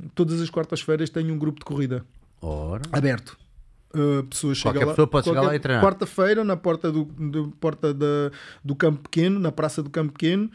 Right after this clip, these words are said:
Speaker 1: uma hora de corrida.
Speaker 2: A que horas é que é?
Speaker 1: Às dezanove horas.
Speaker 2: Hum,
Speaker 1: Todos
Speaker 2: boa.
Speaker 1: os dias.
Speaker 2: Ora, fixe.
Speaker 1: Chove, faz tudo.
Speaker 2: Epá, isso é
Speaker 1: E
Speaker 2: fixe.
Speaker 1: abordamos um bocadinho tudo.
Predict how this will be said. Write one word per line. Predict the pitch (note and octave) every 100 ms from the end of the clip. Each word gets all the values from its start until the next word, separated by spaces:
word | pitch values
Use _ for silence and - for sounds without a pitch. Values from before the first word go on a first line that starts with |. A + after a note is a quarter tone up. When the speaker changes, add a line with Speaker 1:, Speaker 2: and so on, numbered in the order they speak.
| - _ F#3+
Speaker 1:
uma | F#3+ F#3
hora | F3+ F3+ E3+
de | -
corrida. | D3 E3+ F#3+ G#3 G#3 -
Speaker 2:
A |
que | F#2+ B2
horas | A2
é | A2
que | -
é? | C#3+ - -
Speaker 1:
Às | D#3
dezanove | D3 E3+ E3 C#3+
horas. | C3+ C3 B2+ - _ - G2
Speaker 2:
Hum, | A2
Speaker 1:
Todos | G3 F#3+ -
Speaker 2:
boa. | E3
Speaker 1:
os | C#3+
dias. | C3+ C3 B2+ -
Speaker 2:
Ora, | G#3
fixe. | - G3+
Speaker 1:
Chove, | D3 D#3 D3+ C#3 C#3
faz | C3 D3+ C#3+ - - -
tudo. | G3 D#3+ B2+ B2+
Speaker 2:
Epá, | - - F2+
isso | C#3+
é |
Speaker 1:
E |
Speaker 2:
fixe. | - F3
Speaker 1:
abordamos | F3 F#3 F#3+ G3 F3+
um |
bocadinho | F#3+ G3+ G3 G3
tudo. | G3 D#3+